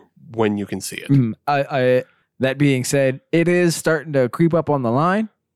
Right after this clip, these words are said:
Speaker 1: Yeah, but you, you can just kinda tell, also just comparing it to the Helltown. The Helltown kinda looks like murky b-, mud water, you know?
Speaker 2: In a good way.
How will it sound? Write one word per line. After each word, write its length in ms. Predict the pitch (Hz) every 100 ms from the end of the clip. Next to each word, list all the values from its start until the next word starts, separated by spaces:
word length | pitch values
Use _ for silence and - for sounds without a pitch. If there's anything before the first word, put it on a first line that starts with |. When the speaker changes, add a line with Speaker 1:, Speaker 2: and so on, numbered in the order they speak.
| _
Speaker 1:
Yeah, 220 | - 117 95 _ -
but 200 | 131 -
you, 140 | 156 165
you 140 | 165
can 120 | 185 196
just 140 | 208
kinda 180 | 208 160
tell, 320 | - 147 117
also 340 | - 131 135 123
just 200 | 113 -
comparing 360 | 107 120 113
it 120 | 104
to 140 | - 139
the 100 | 110
Helltown. 380 | 117 113 95 92
The 80 |
Helltown 560 | 107 165 196 185 165 165 - - _ -
kinda 200 | 262 220
looks 180 | 208
like 160 | 196 180
murky 240 | 175 170 165
b-, 160 | 147 165 _
mud 320 | - 160 156
water, 340 | 101 90 - _ _
you 80 | 127
know? 200 | 139 151 _ -
Speaker 2:
In 140 | 302
a 60 | 277
good 200 | 220 135
way. 220 | 110 160